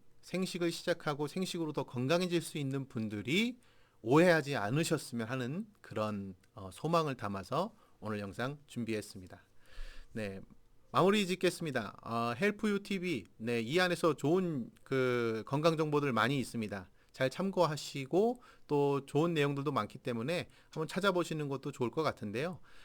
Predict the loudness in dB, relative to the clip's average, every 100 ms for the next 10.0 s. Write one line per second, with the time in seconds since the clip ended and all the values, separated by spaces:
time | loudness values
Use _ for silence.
0 | -14 -6 -2 -2 -2 -4 2 2 2 -4
1 | -6 -4 -2 -2 -2 -4 -6 -8 2 8
2 | 8 8 2 0 -2 -6 -6 -6 -4 -2
3 | -2 -2 -2 -4 -8 -6 -6 -6 -12 -12
4 | -4 -2 -2 -6 -4 2 2 4 0 -2
5 | -2 0 0 -2 -4 -6 2 6 6 4
6 | 0 0 -8 -4 0 2 2 2 0 0
7 | 0 -2 -6 -8 -6 -6 -4 -4 -2 -2
8 | -2 0 2 2 -2 -16 -10 -4 -2 -2
9 | -2 -2 -4 -2 -2 -2 -4 4 4 4